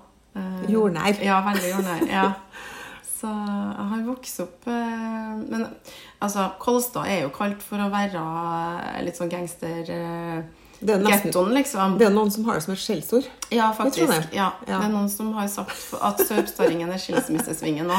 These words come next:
Speaker 2: <laughs> Oi.
Speaker 1: Så vi har, vi har litt, litt sånn humor på det, da.
Speaker 2: Ja.
Speaker 1: Litt, eh, litt galgenhumor må vi ha. Men, eh, men det var også tøffe tider der, altså. Selv om det er veldig sånn barnevennlig,
Speaker 2: Mm.
Speaker 1: Mamma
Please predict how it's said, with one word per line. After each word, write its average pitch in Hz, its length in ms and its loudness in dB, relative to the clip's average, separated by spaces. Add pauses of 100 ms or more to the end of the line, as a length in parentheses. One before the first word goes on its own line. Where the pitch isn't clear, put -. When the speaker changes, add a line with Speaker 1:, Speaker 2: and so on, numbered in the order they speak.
(140)
Speaker 2:
<laughs> - 140 -4
Oi. 208 140 4
Speaker 1:
Så - 360 2
vi 233 100 10
har, 233 340 12 (160)
vi 233 100 10
har 214 300 8
litt, 208 180 2 (300)
litt 208 140 4
sånn 208 200 2
humor 160 400 2
på 185 160 -2
det, 175 140 2
da. 170 260 2
Speaker 2:
Ja. 196 160 4
Speaker 1:
Litt, 185 140 -2
eh, - 320 -6
litt 170 440 -6
galgenhumor 160 560 -2
må 160 140 -4
vi 156 60 -4
ha. 160 240 -4
Men, 196 180 2
eh, 196 100 2 (520)
men 196 340 -2
det 190 160 -2
var 330 400 4
også 233 240 -2
tøffe 175 1400 -6
tider 180 280 -4
der, 196 260 0
altså. 214 220 -2 (480)
Selv 196 320 2
om 196 120 2
det 190 100 0
er 190 80 -2
veldig 185 360 -2
sånn 247 240 4 (120)
barnevennlig, 175 1000 0 (500)
Speaker 2:
Mm. 208 80 0
Speaker 1:
Mamma 202 320 4